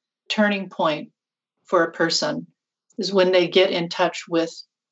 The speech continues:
that part of them that transcends their childhood, it transcends society, and they connect with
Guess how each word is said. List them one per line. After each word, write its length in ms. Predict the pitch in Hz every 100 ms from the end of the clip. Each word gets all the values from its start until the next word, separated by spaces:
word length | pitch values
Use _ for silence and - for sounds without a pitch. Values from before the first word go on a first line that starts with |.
| _ _ _ -
that 200 | 185 -
part 240 | 226 240
of 160 | 247 202
them 420 | 196 185 180 180 _ _ _
that 240 | 190 - -
transcends 1120 | 202 185 180 180 196 185 185 185 190 - - _ _ _ _ _ _
their 180 | 180 165
childhood, 720 | - 180 190 196 - 196 196
it 120 | -
transcends 880 | - 160 165 - 175 175 175 180 -
society, 840 | - - - 156 170 175 185 190 190 _ _ _ _
and 140 | 190 170
they 140 | 170
connect 580 | 165 190 185 185 190 - -
with 460 | 180 175 180 175